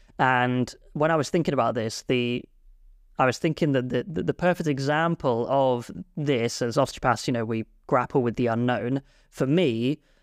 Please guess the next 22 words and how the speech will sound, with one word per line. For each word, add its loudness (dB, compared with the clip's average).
um, 0
came 2
when 2
I 2
was, 0
um, -4
you 2
know, 0
in, 0
in, -2
in 2
the 2
same 0
way, 0
um, -2
as 2
most 0
final 0
year 0
students -2
feel, -2
um, -2